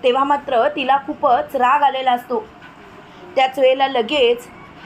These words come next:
अश्विन बोलतो, "पूर्णाजी, अगं, तू तिची बाजू घ्यायची टाकून तू प्रत्येक वेळेला सायलीची बाजू का घेतेस? पूर्णाजी, असं वागून तुला काय मिळतं? अगं, तूच जरा विचार कर ना."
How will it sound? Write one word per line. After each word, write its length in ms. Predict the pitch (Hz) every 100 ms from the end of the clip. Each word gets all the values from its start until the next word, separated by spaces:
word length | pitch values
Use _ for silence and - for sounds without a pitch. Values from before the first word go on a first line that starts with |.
| -
अश्विन 420 | 247 233 262 302
बोलतो, 360 | 302 294 285 240
"पूर्णाजी, 800 | 247 269 240 254 285 294 330 302 - - - - - - - - -
अगं, 300 | 247 277 302
तू 380 | 311 311 285
तिची 400 | 339 294 - 311
बाजू 320 | 339 302 - 311
घ्यायची 380 | 277 247 -
टाकून 460 | 311 285 277 233 262
तू 140 | 277
प्रत्येक 560 | 311 285 254 - 330 339
वेळेला 260 | 262 247 285
सायलीची 560 | 302 240 247 302 339
बाजू 320 | 311 247 302
का 280 | 311 - 320
घेतेस? 540 | 359 359 269 240 233 - - - - - - - -
पूर्णाजी, 680 | 302 294 320 339 247 302 330
असं 260 | 285 277 320
वागून 440 | 311 269 285 339
तुला 220 | 330 285 330
काय 360 | - 294 339
मिळतं? 560 | 392 381 330 254 233 220 220 - - - - - -
अगं, 220 | 254 330
तूच 360 | 349 339 359 -
जरा 280 | 330 330
विचार 440 | 330 320 - 320 330
कर 300 | 330 294 339
ना." 220 | 349 320